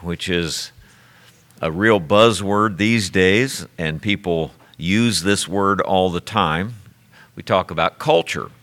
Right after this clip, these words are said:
And there is such a thing, you know. Uh,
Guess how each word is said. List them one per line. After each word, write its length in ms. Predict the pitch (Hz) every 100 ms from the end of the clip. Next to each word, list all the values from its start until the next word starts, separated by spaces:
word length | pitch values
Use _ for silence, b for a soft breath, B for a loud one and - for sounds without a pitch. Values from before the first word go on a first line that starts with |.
| _ _ _ _ _ _ _ _ _ - -
And 180 | 120 135
there 160 | 127 151
is 160 | 185
such 280 | - 98 -
a 60 | 95
thing, 280 | 101 101
you 80 | 87
know. 260 | 90 120 180 B B B B B B -
Uh, 420 | - 87 85 85